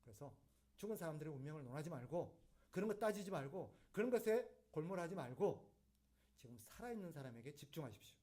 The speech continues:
살아있는 사람이 지옥 가지 못하도록 막으십시오. 죽고 나서 갔니 안 갔니 따지지 말고. 아시겠죠? 그것이 성경의 뜻입니다.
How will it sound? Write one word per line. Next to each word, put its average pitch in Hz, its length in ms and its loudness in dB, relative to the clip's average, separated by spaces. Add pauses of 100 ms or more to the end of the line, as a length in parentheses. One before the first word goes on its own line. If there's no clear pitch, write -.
(920)
살아있는 302 380 6
사람이 233 300 6
지옥 202 160 2
가지 196 160 2
못하도록 156 420 -4
막으십시오. 113 480 -14 (600)
죽고 196 200 -8
나서 147 320 -8 (380)
갔니 165 260 -2
안 160 100 -2
갔니 160 220 -2
따지지 139 320 -6
말고. 101 180 -16 (680)
아시겠죠? 131 420 -6 (1200)
그것이 143 400 -6 (480)
성경의 127 420 -14 (140)
뜻입니다. 117 420 -18